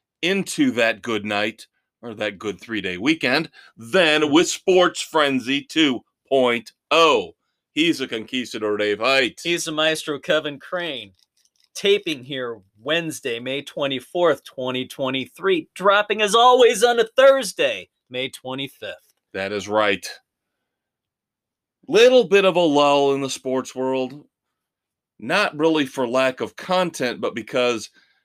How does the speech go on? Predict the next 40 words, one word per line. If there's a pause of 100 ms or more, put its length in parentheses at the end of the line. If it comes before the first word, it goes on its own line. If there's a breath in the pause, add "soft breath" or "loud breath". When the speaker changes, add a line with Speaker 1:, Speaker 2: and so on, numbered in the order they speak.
(140)
Speaker 1:
we're
gonna
start
off
with
the
N
B
A
playoffs
and
the
N-, (180)
N
H
L
playoffs. (720 soft breath)
The,
the (300)
Speaker 2:
They
just
Speaker 1:
series
just (100)
aren't
entertaining
at (100)
all. (100)
Speaker 2:
Yeah,
things
are
just
kinda (140)
blah. (100)
Speaker 1:
We're
in
the
Final
Four
in
both